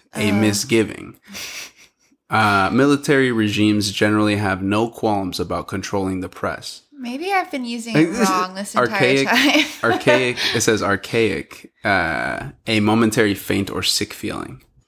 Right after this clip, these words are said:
Speaker 2: Okay. I've been using
Speaker 1: I think
Speaker 2: it.
Speaker 1: you're kinda using, oh, there's more definitions. Early sixteenth century.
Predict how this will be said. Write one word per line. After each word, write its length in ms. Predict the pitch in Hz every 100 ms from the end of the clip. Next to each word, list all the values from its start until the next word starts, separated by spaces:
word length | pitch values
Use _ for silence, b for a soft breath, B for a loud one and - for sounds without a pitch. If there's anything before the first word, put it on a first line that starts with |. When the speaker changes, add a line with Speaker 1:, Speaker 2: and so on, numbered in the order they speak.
| _ _ _ _ _ 233
Speaker 2:
Okay. 400 | 233 220 - - _ -
I've 280 | 247 254 254
been 140 | 220
using 240 | 202 196 190
Speaker 1:
I 20 |
think 160 | 175 -
Speaker 2:
it. 0 |
Speaker 1:
you're 100 | 113 -
kinda 280 | 113 104 101
using, 340 | 98 101 107
oh, 100 | -
there's 200 | 123 117
more 140 | 131 139
definitions. 640 | 95 - - - - - B B B _
Early 300 | 127 151 151
sixteenth 600 | - 131 - - 120 107
century. 680 | - 113 107 - 52 50